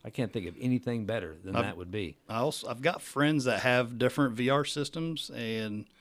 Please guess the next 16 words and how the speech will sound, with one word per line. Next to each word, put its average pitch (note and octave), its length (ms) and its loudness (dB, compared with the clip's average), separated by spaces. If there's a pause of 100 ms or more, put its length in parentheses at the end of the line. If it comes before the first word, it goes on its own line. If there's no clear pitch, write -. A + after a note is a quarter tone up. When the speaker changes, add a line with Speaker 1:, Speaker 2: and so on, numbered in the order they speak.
(340)
Speaker 2:
I G2 60 0
wish C3+ 260 2
we B2 140 2
had B2+ 200 6
it A#2 120 2
on G#2+ 160 2
our C3 160 6
V C#3 160 4
R C#3 100 6
system, C#3+ 400 0
but A#2+ 140 -2
they A2+ 120 -2
have A2+ 300 -2
a, F#2 300 -10
a A2 120 -10
vest A#2+ 560 0